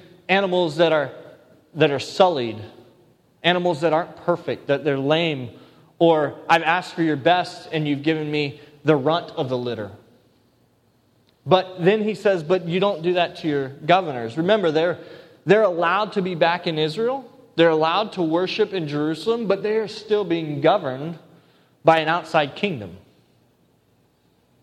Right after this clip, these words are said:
And so to those governors, to the, the,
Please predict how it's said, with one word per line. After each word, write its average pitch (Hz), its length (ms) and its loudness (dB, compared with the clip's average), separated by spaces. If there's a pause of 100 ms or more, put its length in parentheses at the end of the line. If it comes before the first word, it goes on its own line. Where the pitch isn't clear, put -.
(580)
And 170 140 2
so 190 180 2
to 180 180 -2
those 185 480 0
governors, 131 640 -2
to 170 160 0
the, 165 120 0 (360)
the, 156 320 2